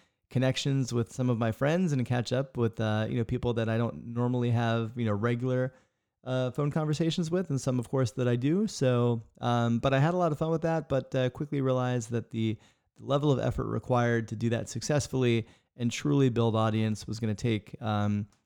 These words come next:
energy, effort, and time that I, I was not in a position to invest. And frankly, um, my approach to <laughs> all things is, uh, I'm, I'm a rapid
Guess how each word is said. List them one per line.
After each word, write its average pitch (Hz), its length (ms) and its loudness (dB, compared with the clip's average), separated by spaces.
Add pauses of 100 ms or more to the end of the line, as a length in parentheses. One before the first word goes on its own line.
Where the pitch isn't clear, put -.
(520)
energy, 139 460 4
effort, 120 280 0
and 110 80 -2
time 117 540 2
that 110 140 0
I, 113 200 0
I 110 160 -2
was 107 220 0
not 117 240 0
in 113 80 -4
a 110 60 -2
position 107 460 -4
to 107 280 -2
invest. 139 460 -2
And 127 120 0
frankly, 135 520 0 (420)
um, 107 560 2
my 120 640 0
approach - 640 -4
to 120 320 -2
<laughs> - 60 -8
all 135 220 0
things 131 580 0
is, 113 320 0
uh, 107 380 -2
I'm, 110 340 -2
I'm 110 280 -2
a 107 80 -2
rapid 123 580 -2